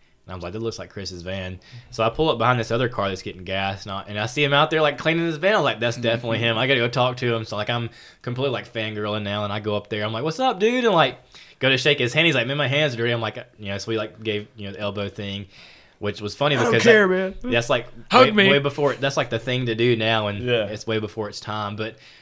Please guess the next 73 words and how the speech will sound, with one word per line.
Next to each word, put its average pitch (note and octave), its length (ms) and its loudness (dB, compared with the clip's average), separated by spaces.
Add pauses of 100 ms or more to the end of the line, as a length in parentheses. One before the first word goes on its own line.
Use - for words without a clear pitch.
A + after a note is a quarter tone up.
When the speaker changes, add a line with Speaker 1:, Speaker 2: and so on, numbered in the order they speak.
(160)
Speaker 1:
we C3 120 0
did C3 180 2
that, A#2+ 180 4
and A2+ 100 0
I B2+ 60 4
just C#3+ 180 -2
talked A2+ 240 0
to A2 100 -2
him G#2 120 -6
for G#2 80 -6
about G2 280 -4
five G2 280 -2
minutes. G2 300 -8
He G2 100 -8
was, F#2+ 260 -8
you A2 120 -10
know, A2+ 80 -2
I B2 80 2
kinda B2+ 360 0
felt G2+ 180 -4
bad G2 220 -2
'cause - 80 -10
he A2+ 60 -4
was G2+ 80 -6
with G2+ 80 -8
his F#2 160 -12
family, F#2+ 400 -6
and F2+ 240 -12
here G#2+ 160 -4
I G2 140 -2
am, G2+ 120 -4
like, G2+ 240 -6 (280)
"What's A#3 180 0
up, B3+ 180 0
man?" C4+ 380 2
Speaker 3:
You're - 100 2
right. - 420 2
Speaker 1:
<laughs> - 40 -16 (180)
But A#2 160 2
Speaker 2:
I A2+ 120 4
drove A#3 160 4
here A3+ 80 6
Speaker 1:
it G#3 60 4
Speaker 2:
from D3 80 4
Speaker 1:
was E3 100 6 (100)
pretty A3+ 180 6
Speaker 2:
Alabama. A3 120 4 (120)
Speaker 1:
cool - 60 -
to - 60 2
see C#3 240 2
him. C3+ 120 0
Like, A#2+ 200 -2
I A#2 100 0
got A#2+ 260 -2
a A2 40 0
selfie A2 440 -2
with G#2+ 160 -4
him G#2 140 -8
and G2+ 100 -12
stuff. G2+ 440 -8
Like, F#2 160 -8 (480)
Speaker 2:
Dude, D#3+ 100 -4
Speaker 1:
it - 40 -2
was A2 80 0
Speaker 2:
that's G2+ 100 -2
Speaker 1:
really G#2 180 0
Speaker 2:
awesome, A2 180 -4
Speaker 1:
cool. G2 180 -4
Speaker 2:
man. A#2+ 120 -10
Speaker 1:
Yeah. G#2+ 260 -4 (460)
But C3+ 140 0
he's, F3+ 400 0 (560)
he's, D#3 340 0